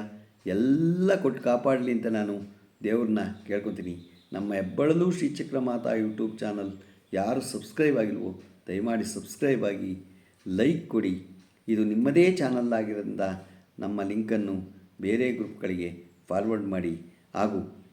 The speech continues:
ಈ ಗುರುಚರಿತ್ರೆಯನ್ನು ಎಲ್ಲ ಕೇಳಿ ನಿಮ್ಮ ಕಷ್ಟಗಳು ಎಲ್ಲವೂ ಖಂಡಿತ ಗುರುಗಳು ತಿಳಿಸಿದರೆ ನಿಮಗೆ ಕಷ್ಟ ನಿವಾರಣೆ ಆಗತ್ತೆ ಅಂತ ಕೇಳಿದ್ರೆ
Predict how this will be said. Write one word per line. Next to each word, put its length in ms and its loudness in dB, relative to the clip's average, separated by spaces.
ಈ 120 2
ಗುರುಚರಿತ್ರೆಯನ್ನು 1080 0
ಎಲ್ಲ 320 2
ಕೇಳಿ 480 -4
ನಿಮ್ಮ 280 -4
ಕಷ್ಟಗಳು 760 2
ಎಲ್ಲವೂ 760 2
ಖಂಡಿತ 400 6
ಗುರುಗಳು 300 2
ತಿಳಿಸಿದರೆ 720 -2
ನಿಮಗೆ 440 -2
ಕಷ್ಟ 280 -4
ನಿವಾರಣೆ 460 6
ಆಗತ್ತೆ 400 0
ಅಂತ 240 -4
ಕೇಳಿದ್ರೆ 560 0